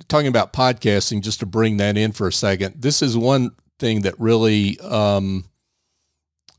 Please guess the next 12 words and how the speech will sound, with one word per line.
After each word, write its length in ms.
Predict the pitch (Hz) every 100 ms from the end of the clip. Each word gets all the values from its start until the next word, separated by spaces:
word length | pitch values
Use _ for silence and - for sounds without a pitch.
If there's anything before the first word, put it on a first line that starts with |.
| _ _ _ _ _
why 260 | 113 120
I 160 | 113 110
ended 280 | 113 101 101
up 300 | 104 - _ _
getting 300 | - 117 107
involved 480 | 101 87 104 113 104
in 120 | 92
this 240 | 92 95 -
as 180 | 92 98
another 340 | 95 104 87
business. 640 | 82 104 98 85 87 - - _
Um, 520 | 107 107 104 101 95